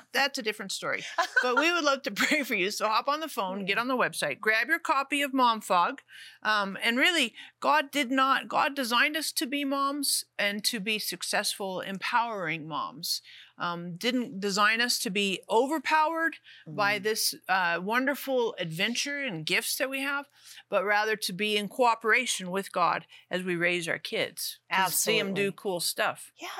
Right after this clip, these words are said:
Speaker 2: Mm-hmm.
Speaker 1: absolutely. No one likes to be controlled. No
Speaker 2: Mm-hmm.
Speaker 1: one wants to be manipulated. But when we can work in partnership with God, that always works.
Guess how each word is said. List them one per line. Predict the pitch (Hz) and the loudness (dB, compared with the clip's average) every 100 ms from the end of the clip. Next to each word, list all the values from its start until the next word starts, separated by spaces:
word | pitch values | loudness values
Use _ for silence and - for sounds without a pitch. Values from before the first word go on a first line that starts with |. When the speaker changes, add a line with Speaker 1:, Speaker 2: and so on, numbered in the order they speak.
| 240 156 160 | -2 -2 -4
Speaker 2:
Mm-hmm. | 254 | -2
Speaker 1:
absolutely. | 349 - 320 311 330 240 | 0 0 0 0 2 2
No | 247 | 2
one | 440 330 | -2 0
likes | 190 - | 0 -2
to | - | -4
be | 156 | -6
controlled. | - 143 139 62 - - _ | -8 -6 -2 -2 -4 -16 _
No | 180 302 | -2 0
Speaker 2:
Mm-hmm. | 403 | 0
Speaker 1:
one | 330 | -2
wants | 226 | -4
to | - | -2
be | 202 | -4
manipulated. | 175 165 156 160 135 135 135 - _ _ - - - - | -4 -6 -6 -6 -8 -8 -12 -16 _ _ -20 -20 -20 -2
But | 240 | 0
when | 240 226 | 2 0
we | 294 | -2
can | - 277 208 | -2 -4 -2
work | 233 214 185 | 2 2 2
in | - 190 180 | -2 -4 -6
partnership | - 285 311 254 226 - 185 | -6 -2 -2 -2 -2 -2 -2
with | 185 175 | -4 -6
God, | - 190 233 285 285 _ _ _ _ - | -2 -2 -2 -4 -8 _ _ _ _ -8
that | 240 - - | -8 -8 -6
always | - 254 262 254 208 - | -4 -4 -4 -4 -2 -4
works. | 180 160 - _ - - | -4 -6 -8 _ -4 -4